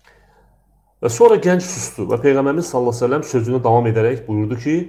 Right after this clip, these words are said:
"Ey mühacirlər, beş əməl vardır ki, bunların aranızda baş verməsindən Allaha sığınıram. Əgər bir qövmdə zina açıq-aşkar yayılarsa,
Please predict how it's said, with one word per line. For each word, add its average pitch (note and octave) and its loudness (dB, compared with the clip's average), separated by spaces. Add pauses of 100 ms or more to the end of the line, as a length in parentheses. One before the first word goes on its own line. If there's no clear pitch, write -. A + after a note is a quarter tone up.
(320)
"Ey F3+ 4
mühacirlər, A#2 2 (680)
beş G#3+ 6
əməl D3 0
vardır F3+ 2
ki, A2 -4 (640)
bunların C#3 4
aranızda C3 2
baş C3 -4
verməsindən A#2 -2
Allaha A2+ -2
sığınıram. F#2+ -10 (1120)
Əgər D3 4
bir F#3+ -2
qövmdə C3 2
zina C3 0
açıq-aşkar A#2+ -6
yayılarsa, A#2+ -2